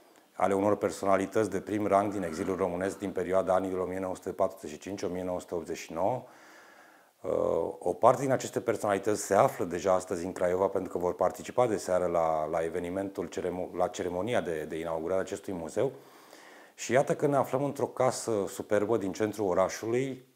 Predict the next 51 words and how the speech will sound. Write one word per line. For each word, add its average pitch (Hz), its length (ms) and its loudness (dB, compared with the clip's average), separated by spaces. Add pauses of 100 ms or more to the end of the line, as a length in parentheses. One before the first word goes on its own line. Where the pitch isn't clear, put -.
în 90 120 -8
care 92 200 2
nu 90 80 -2
mai 113 120 0
avem 110 180 2
loc 95 140 0
pentru 95 180 -2
că - 60 -10
sunt - 120 -12
prea 95 120 2
multe 98 200 -4
colecții. 85 540 -8 (720)
Am 87 200 -4
și - 160 -8
transmis 101 360 2
Consiliului 98 420 -2
Județean, 92 340 -2
cel - 140 -8
care 90 180 0
ne-a 87 100 -2
fost - 220 -6
alături 98 240 0
de 80 80 -2
la 90 80 2
început, 90 460 -4 (380)
că 107 100 0
am 92 140 4
ajuns 92 260 -2
în 101 80 -2
situația 95 440 0
în 87 60 -4
care 90 320 0
ne-am 90 300 -4
întins 92 420 -6 (200)
cât - 240 -4
am 95 140 2
putut, - 240 -10
dar 85 120 -2
nu 90 120 -4
mai 95 120 2
avem 85 280 -2
unde 90 300 -2 (380)
și - 160 -16
mai 90 100 4
avem 92 120 2
nevoie 95 220 2
de 90 100 -2
depozite 87 460 0
acum, 87 340 -6 (480)
pentru 98 280 -2
că 98 420 4